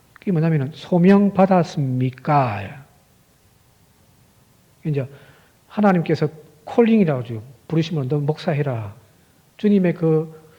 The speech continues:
소명 받았습니까?"라는 이야기를 굉장히 많이 들었습니다. 그때는 어떻게 생각했냐면은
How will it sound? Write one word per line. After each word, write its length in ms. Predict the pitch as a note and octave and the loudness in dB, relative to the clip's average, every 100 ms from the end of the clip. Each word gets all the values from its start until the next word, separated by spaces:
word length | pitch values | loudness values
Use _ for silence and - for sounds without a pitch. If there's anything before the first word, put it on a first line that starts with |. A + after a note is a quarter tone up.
| _ | _
소명 420 | - F#3+ G#3 G#3 | -2 4 4 4
받았습니까?"라는 1120 | F3+ A#3+ F#3+ F3+ D#3 D3 C#3+ C3+ C3 B2+ A#2 | 0 -2 -4 0 0 0 -2 -2 -4 -6 -6
이야기를 500 | C#3 C3 C3+ C3+ A2 - - - - | -6 -4 -4 -6 -8 -12 -20 -20 -2
굉장히 400 | F#3 A#3+ A#3+ D4+ | 0 2 0 -2
많이 380 | C#4 C3+ C3+ - | -2 -2 -4 -2
들었습니다. 480 | C#3+ B2 A#2 A2 | -4 -4 -8 -10
그때는 680 | C3 C4+ C4 G3 G#3 E3+ A2 G2+ - _ _ _ _ | -8 -2 0 2 2 0 -6 -12 -20 _ _ _ _
어떻게 180 | D#3 G#3+ | -6 -2
생각했냐면은 840 | A#3 A3 G3 E3+ D#3 D3+ D#3+ A#2 | 2 4 6 4 4 4 4 2